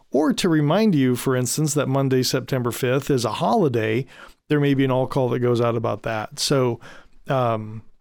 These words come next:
get onto your portal, double check, make sure your contact information is there. Uh, and this is a great time to do it because, Allison, you talked about emergencies, right? We, we hope that we don't have those really serious things that happen in our schools like we've seen in other places.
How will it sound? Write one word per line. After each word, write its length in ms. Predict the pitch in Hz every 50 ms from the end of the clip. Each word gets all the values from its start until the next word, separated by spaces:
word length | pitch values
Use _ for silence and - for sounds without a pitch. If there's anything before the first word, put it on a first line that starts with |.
| _ - - 135
get 140 | 131 139
onto 200 | 147 151 165 180
your 80 | 185 202
portal, 380 | - - 139 127 147 185 226 208
double 300 | 143 131 127 127 139 123
check, 240 | - 151 143 143
make 200 | 147 139 139 131
sure 140 | - - 147
your 120 | 120 - -
contact 500 | - 156 139 135 123 135 123 117 - -
information 600 | 127 117 - - 127 120 123 120 117 - - 120
is 160 | 120 113 104 -
there. 340 | 117 107 110 123 156 170 - - - - - - - - - -
Uh, 260 | 147 135 131 123 127
and 160 | 160 151 147
this 160 | 180 220 - 277
is 140 | 254 196
a 40 | 180
great 260 | 139 151 156 151 151
time 180 | - 156 151 131
to 80 | 120 117
do 140 | 131 123
it 60 | 120 120
because, 300 | 131 120 - 135 120 123
Allison, 400 | 131 131 135 131 120 - 139 127
you 100 | 123 123
talked 300 | 120 - 131 123 - -
about 200 | 127 127 123 113
emergencies, 640 | 110 117 117 120 117 110 110 113 - - 123 110 110
right? 200 | 120 117 120 120
We, 280 | 120 123 127 123 120 -
we 320 | - 151 147 143 151 139
hope 340 | 127 - 147 165 185 165 -
that 120 | 190 156
we 120 | 151 151 147
don't 180 | 143 127 123
have 240 | 120 127 127 123 117
those 200 | 113 120 117 110
really 280 | 120 131 123 120 113 104
serious 440 | - - - 135 131 131 131 127 -
things 200 | 127 123 117 120
that 100 | 123 120
happen 320 | 127 120 113 - 110 113 -
in 160 | - 131 131
our 120 | 139 147 147
schools 540 | - - - 156 156 160 156 165 160 - - -
like 260 | 135 135 135 127 - - - - - - - 127 147
we've 300 | 156 143 139 139 127 -
seen 180 | - 143 135 135
in 80 | 127 123
other 160 | 120 123 117
places. 540 | - - 131 127 123 - - 135 127 127